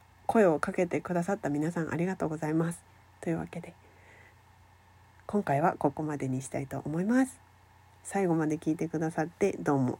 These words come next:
ありがとうございます。リアクションボタンを押していただけると励みになります。よろしくお願いします。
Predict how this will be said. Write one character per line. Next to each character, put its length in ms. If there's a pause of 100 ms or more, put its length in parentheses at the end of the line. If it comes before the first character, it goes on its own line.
あ 40
り 100
が 100
と 100
う 40
ご 60
ざ 120
い 40
ま 160
す。 140 (640)
リ 80
ア 60
ク 60
シ 100
ョ 20
ン 40
ボ 100
タ 100
ン 40
を 20
押 80
し 60
て 120
い 60
た 100
だ 140
け 160
る 100
と 240
励 340
み 140
に 160
な 140
り 120
ま 240
す。 180 (640)
よ 120
ろ 140
し 100
く 120
お 60
願 320
い 40
し 140
ま 200
す。 120